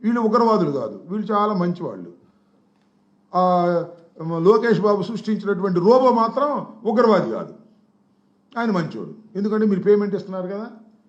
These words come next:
మీరు ఆపలేరు కదా. ఈ మీ పోలీసులు రక్షణ కల్పిస్తారు అతనికి. ఇంకా, ఇంకా ఒక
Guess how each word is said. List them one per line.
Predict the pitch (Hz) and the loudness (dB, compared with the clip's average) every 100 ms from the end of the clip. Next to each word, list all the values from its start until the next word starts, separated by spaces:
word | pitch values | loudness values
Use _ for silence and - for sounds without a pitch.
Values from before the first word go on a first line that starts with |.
| _ _ _ _ - | _ _ _ _ -8
మీరు | 165 180 | 0 2
ఆపలేరు | 196 214 214 208 | 2 4 2 2
కదా. | 208 226 220 | 0 -4 0
ఈ | |
మీ | 214 214 | 2 2
పోలీసులు | 220 233 196 196 | 2 0 -2 -2
రక్షణ | 208 240 | -4 -2
కల్పిస్తారు | 220 180 - 160 147 | -2 -2 -4 -6 -8
అతనికి. | 135 120 | -12 -14
ఇంకా, | 107 107 - _ _ _ _ | -14 -16 -20 _ _ _ _
ఇంకా | 190 | -4
ఒక | 208 | -2